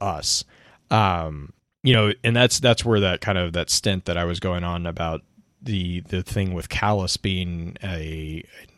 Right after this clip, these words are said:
narcissistic, you know, exhibitionist, um, this is something that i-, it would be quite in line with the term menagerie for that to be happening.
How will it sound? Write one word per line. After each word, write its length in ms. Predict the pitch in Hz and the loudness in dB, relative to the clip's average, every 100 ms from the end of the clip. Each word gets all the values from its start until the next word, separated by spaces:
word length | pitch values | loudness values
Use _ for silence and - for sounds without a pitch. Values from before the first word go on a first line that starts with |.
| - | -6
narcissistic, 960 | 101 - - 95 90 - 90 82 - | -4 -2 -2 -2 -2 -2 -2 -4 -8
you 80 | - | -8
know, 80 | 82 | -6
exhibitionist, 840 | 80 85 - 107 120 104 90 - - - - - - | -4 -4 -2 2 2 2 -2 -6 -10 -20 -20 -20 -6
um, 460 | - 92 80 80 - _ _ _ | 0 0 -2 -8 -12 _ _ _
this 240 | 120 131 139 | 2 4 4
is 100 | 123 | 2
something 380 | 139 127 113 101 | 2 0 0 0
that 160 | 95 92 | -2 -6
i-, 160 | 98 107 | -10 -4
it 160 | 107 | -2
would 220 | 95 98 95 | 0 -2 0
be 320 | 107 101 92 | 0 2 -2
quite 340 | - - 113 104 | -4 2 4 4
in 140 | 92 | 2
line 420 | 110 123 104 90 | 2 2 2 -2
with 160 | 90 - | -6 -6
the 80 | 92 | -6
term 360 | - 107 98 | -4 -4 -2
menagerie 840 | 85 85 110 131 110 98 87 82 82 _ | -4 -2 0 0 0 -2 -2 -4 -10 _
for 280 | - 151 143 | -2 4 6
that 200 | 123 117 | 6 2
to 80 | 131 | 0
be 200 | 117 107 104 | -2 -2 0
happening. 500 | 117 139 - - | 0 0 -4 -16